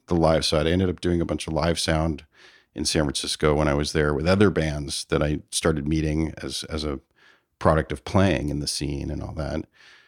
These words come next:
And so I would do front of house for them as, like, you know, little extra gigs and that kind of things. We were all trying to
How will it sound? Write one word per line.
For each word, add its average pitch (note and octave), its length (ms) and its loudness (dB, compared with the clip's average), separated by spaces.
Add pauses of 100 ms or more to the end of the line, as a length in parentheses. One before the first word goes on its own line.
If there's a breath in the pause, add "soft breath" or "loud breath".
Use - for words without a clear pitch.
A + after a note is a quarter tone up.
(140)
And - 100 -8
so E2+ 120 2
I D#2 40 4
would D#2+ 100 2
do E2+ 80 0
front E2 220 2
of D#2 80 2
house D#2 200 0
for - 140 -2
them C#2+ 320 -2
as, - 240 -8
like, C2+ 140 -12 (240)
you D2 100 -6
know, D2 60 -4
little D2+ 200 -4
extra - 280 -12
gigs D2 540 -8
and C#2+ 100 -10
that C2+ 80 -10
kind C2+ 140 -8
of C#2+ 80 -8
things. D2 340 -8
We D2 60 -10
were C#2 80 -6
all C#2 40 -6
trying C#2 240 -4
to C#2 180 -8